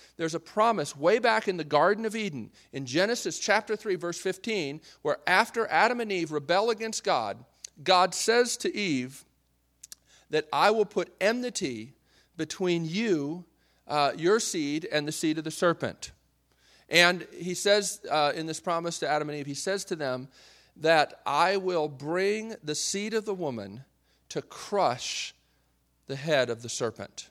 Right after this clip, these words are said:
So even in the midst of their sin, Adam and Eve hear the first preaching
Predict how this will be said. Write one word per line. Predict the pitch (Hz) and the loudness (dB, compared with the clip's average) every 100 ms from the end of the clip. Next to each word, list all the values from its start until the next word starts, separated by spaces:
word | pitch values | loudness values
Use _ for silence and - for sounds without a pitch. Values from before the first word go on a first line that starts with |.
| _ _ _ _ _ _ _ _ _ _ | _ _ _ _ _ _ _ _ _ _
So | - 170 156 | 0 2 2
even | 208 254 240 | 0 2 0
in | |
the | 202 | -2
midst | 180 208 233 - | 0 2 0 -2
of | - 180 | -2 -2
their | 185 | -2
sin, | 180 - 208 151 - | -2 -2 -2 -4 -2
Adam | 147 180 233 | 2 2 2
and | 233 214 | -4 -6
Eve | 156 143 143 - _ _ | -6 -8 -12 -18 _ _
hear | - 185 | -4 -2
the | 180 156 | -2 -6
first | - 196 208 - | -4 -4 -4 -6
preaching | - - 214 214 - 214 208 | -14 -10 -8 -8 -8 -8 -10